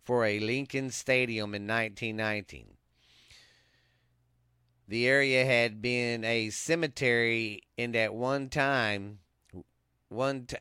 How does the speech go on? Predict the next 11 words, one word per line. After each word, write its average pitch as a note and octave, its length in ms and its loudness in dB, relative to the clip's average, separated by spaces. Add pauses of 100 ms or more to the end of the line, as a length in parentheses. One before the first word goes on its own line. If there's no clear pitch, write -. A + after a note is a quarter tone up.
(120)
and B2+ 120 0
at A#2 140 -2
one B2+ 320 -4
time, A2+ 540 -2
and A#2 240 -4
before A2+ 680 -2 (420)
that, A#2+ 440 2
the G#2+ 140 -6
site A#2 420 2
of G#2+ 180 0
a G#2 480 -2